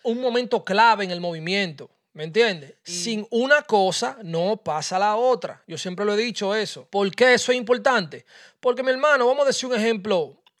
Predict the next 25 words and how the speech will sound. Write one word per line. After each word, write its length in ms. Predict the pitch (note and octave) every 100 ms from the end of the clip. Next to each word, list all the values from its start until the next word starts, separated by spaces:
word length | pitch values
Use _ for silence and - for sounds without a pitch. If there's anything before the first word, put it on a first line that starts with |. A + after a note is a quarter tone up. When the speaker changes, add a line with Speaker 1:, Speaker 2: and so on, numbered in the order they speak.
| _
Speaker 1:
Vamos 180 | G#3 C4
a 20 |
decir 220 | A#3+ -
un 60 | G#3+
ejemplo. 440 | C3+ C3 F#2 - _ _ _ _ _ -
Tali, 300 | G3+ G3 E3
Mesías 580 | D3 - A#3+ A#3+ A3+ G3+ _ _ _ _ _ _ -
y 340 | E3 E3 D3+
Lito, 440 | E3 F#3 C3+ - -
vamos 200 | D3 D#3+
a 40 |
decir. 280 | C3+ - - _ _ _ _ - - -
Eh, 320 | E3+ E3+ E3+
ellos 280 | F#3+ G3 A3
subieron 420 | - F#3+ G#3 G#3+
el 140 | G3 D3+
trap 380 | F3+ F3 C#3 _ _ _ _ _
en 100 | -
español, 580 | D#3+ D3+ D3+ C#3 B2 - _
¿verdad? 360 | D#3+ F#3 E3 - _
Pum. 260 | - F3 C3 _ _ _ _ _ _
Pero 240 | - G#3+ G#3
sin 560 | - A3+ A3 G#3 G#3 -
el 240 | G#3+ G3 D#3+
rap 420 | G3+ C#4+ C#4